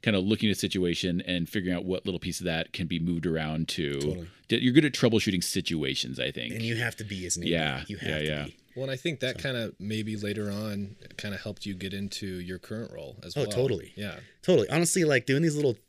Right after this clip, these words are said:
Speaker 2: free jobs like that, like Lifeless, and there, I did a bunch of, like, little, little T V pilots and movies, like, basically since I started here in Utah.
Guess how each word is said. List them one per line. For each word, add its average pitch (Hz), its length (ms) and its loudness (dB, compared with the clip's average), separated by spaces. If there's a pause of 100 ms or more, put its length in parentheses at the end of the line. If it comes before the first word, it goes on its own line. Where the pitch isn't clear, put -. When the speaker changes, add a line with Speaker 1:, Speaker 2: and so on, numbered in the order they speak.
Speaker 2:
free 110 260 -4
jobs 127 420 2
like 98 140 0
that, 98 200 -2
like 104 160 -2
Lifeless, 101 440 0
and 104 80 -2
there, 101 160 -2
I 120 40 2
did 131 160 4
a 117 40 0
bunch 98 320 -2
of, 98 160 0
like, 92 180 -2
little, 98 240 -2 (200)
little 123 260 0
T 107 160 -6
V 101 100 -4
pilots 95 560 -4
and 92 160 -4
movies, 92 540 -4
like, 87 360 -10 (680)
basically 98 680 2
since - 220 -4
I 95 60 0
started 87 380 -4
here 92 140 -4
in 85 80 -6
Utah. 80 380 -10